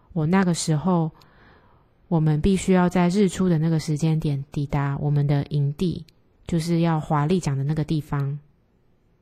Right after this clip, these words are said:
毕竟我们两个女孩一开始是搭着高铁前往日月潭，所以我们并没有任何的交通工具。想当然尔，早晨那个时段需要抵达营地的话，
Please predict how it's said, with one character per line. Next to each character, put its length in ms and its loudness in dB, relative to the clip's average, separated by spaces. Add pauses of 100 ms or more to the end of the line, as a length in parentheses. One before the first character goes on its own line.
(800)
毕 180 -2
竟 220 -2
我 40 2
们 160 2
两 140 -2
个 100 -2
女 180 0
孩 420 -4 (240)
一 100 -2
开 240 -4
始 220 -4
是 280 -2 (260)
搭 180 -2
着 100 0
高 220 0
铁 200 0
前 240 0
往 200 0
日 120 0
月 180 2
潭， 280 -6 (320)
所 220 0
以 80 4
我 80 2
们 240 2
并 180 2
没 140 2
有 120 0
任 160 2
何 120 0
的 100 0
交 180 -2
通 220 -2
工 260 0
具。 240 -8 (1500)
想 220 -2
当 180 0
然 200 2
尔， 180 2
早 280 -2
晨 320 0
那 100 2
个 80 2
时 240 -4
段 340 0
需 200 -4
要 120 2
抵 200 -6
达 180 -2
营 240 0
地 240 -2
的 140 -2
话， 300 -4